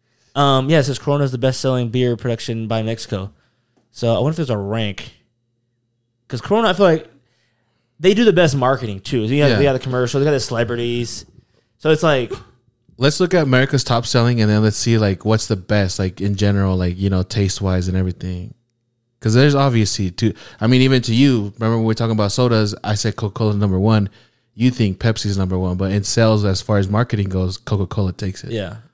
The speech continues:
Speaker 1: This one, hold on. This, I just wanna see. This is a Mexican list. <clears throat> Let's see if it has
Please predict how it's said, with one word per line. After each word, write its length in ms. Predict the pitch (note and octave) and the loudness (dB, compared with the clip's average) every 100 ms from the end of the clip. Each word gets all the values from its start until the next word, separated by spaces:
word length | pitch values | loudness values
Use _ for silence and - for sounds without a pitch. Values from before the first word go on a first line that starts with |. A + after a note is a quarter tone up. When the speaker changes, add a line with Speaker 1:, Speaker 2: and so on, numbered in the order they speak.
| _ | _
Speaker 1:
This 160 | A#2+ | -10
one, 80 | D3 | -8
hold 140 | B2 | -6
on. 40 | A2 | -6
This, 120 | A#2 | -8
I 140 | - A#2+ | -8 -8
just 80 | C3 | -8
wanna 80 | |
see. 100 | A#2 | -10
This 140 | G2+ A2 | -10 -10
is 140 | A2+ | -10
a 20 | |
Mexican 580 | G#2 G2 - G#2+ G2 F#2 - | -10 -12 -14 -14 -14 -16 -20
list. 400 | F#2 F#2 - - _ _ _ | -18 -16 -18 -20 _ _ _
<clears throat> 520 | _ _ - - - - C#3+ A#2+ F#2+ F2 | _ _ -6 -6 -2 0 0 0 -4 -10
Let's 160 | F2+ - | -18 -16
see 220 | - G#2+ | -10 -8
if 100 | G2+ | -8
it 80 | G2 | -10
has 460 | G#2 G2+ G2 - | -10 -10 -12 -16